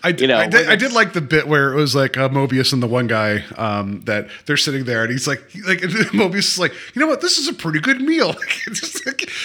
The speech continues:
Speaker 1: he just loves, he just loves eating. I, I, but, but whatever. Anyway, and then the one guy was, like, just angry but trying to finish his shake.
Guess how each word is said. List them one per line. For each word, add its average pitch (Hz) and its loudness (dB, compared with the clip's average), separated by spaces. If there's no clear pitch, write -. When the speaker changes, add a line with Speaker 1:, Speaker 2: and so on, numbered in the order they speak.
Speaker 1:
he 254 2
just 330 2
loves, 185 2
he 202 2
just 220 2
loves 120 -2
eating. 92 -10
I, 113 -4
I, 131 -2
but, 131 -2
but 120 -4
whatever. 95 -6
Anyway, 101 -4
and 113 -2
then 135 0
the 139 0
one 139 2
guy 127 0
was, 123 -2
like, 127 -2
just - -2
angry 131 -2
but 110 -8
trying 127 0
to 110 -2
finish 110 -2
his 110 -2
shake. 104 -2